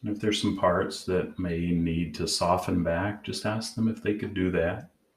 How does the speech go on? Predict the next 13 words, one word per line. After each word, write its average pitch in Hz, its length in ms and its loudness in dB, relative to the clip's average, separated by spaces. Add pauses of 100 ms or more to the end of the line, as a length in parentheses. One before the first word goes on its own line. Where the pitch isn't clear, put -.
Let 87 240 -4
them 90 200 0
know 87 300 0
that 90 260 -6 (220)
they 90 240 -2
can 120 100 0
have 117 160 2
a 120 60 2
chance 117 460 -2
too, 120 300 2
but 113 220 0
for 92 80 -2
now, 107 560 0